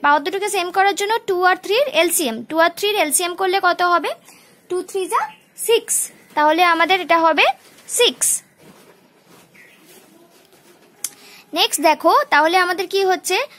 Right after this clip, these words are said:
Two to the power one into three, two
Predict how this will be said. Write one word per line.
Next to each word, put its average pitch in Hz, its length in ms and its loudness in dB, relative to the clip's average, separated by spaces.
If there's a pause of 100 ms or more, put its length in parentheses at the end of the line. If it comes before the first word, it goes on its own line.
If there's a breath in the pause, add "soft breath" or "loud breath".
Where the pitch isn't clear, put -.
(260 loud breath)
Two 440 200 2
to 453 160 2
the 370 80 2 (100)
power 320 300 4 (920)
one 381 160 4 (220)
into 339 320 -2 (600)
three, 359 300 4 (720)
two 440 180 4